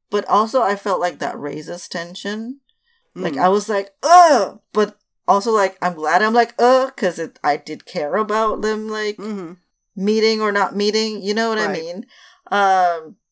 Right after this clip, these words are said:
Speaker 1: so in that way, it really, really, like, this, like, just presses a lot of my buttons
Speaker 2: Mm-hmm.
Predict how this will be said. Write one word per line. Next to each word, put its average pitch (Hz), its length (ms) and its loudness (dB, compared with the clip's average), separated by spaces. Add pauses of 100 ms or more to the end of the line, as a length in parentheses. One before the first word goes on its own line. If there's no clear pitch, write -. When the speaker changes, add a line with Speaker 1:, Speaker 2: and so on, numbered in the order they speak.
(260)
Speaker 1:
so 202 400 -2
in 196 260 -6
that 196 320 2
way, 196 160 0
it 170 180 -2
really, 185 560 -2
really, 143 360 -6
like, - 180 -8
this, 196 240 -6
like, 240 180 -4
just - 240 -10
presses 147 380 -8
a 147 60 -6
lot 143 280 -4
of 156 160 -12
my 147 120 -8
buttons 185 640 -10 (260)
Speaker 2:
Mm-hmm. 170 260 -10